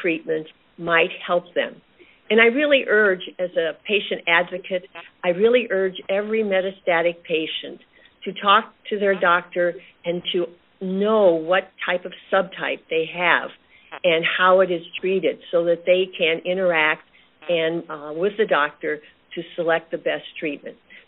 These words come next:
So in sum, um, you know, having a new treatment gives you hope. Uh, if you knew this was the last treatment ever, you know, that would just create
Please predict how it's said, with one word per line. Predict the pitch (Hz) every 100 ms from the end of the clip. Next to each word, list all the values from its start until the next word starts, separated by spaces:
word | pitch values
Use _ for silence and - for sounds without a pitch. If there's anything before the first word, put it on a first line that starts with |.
| -
So | 240 220
in | 247 247
sum, | 247 277 269 247
um, | - 160 156 165 - _ _ _ _
you | 196
know, | 175 165
having | 185 214 233 240
a |
new | 214 208 202 -
treatment | 202 202 220 226 -
gives | 180 165
you | 170 165
hope. | - 196 233 247 - _ _ _ _
Uh, | 165 160 151
if | 196 185
you | 196 196
knew | 190 214 220
this | 196 208
was | 196 180
the |
last | 165 175 190 196 -
treatment | 196 175 175 180
ever, | 180 180 196 190 - _ _
you | 180
know, | 165 151
that | 175
would | - 175
just | 190 185
create | - 180 165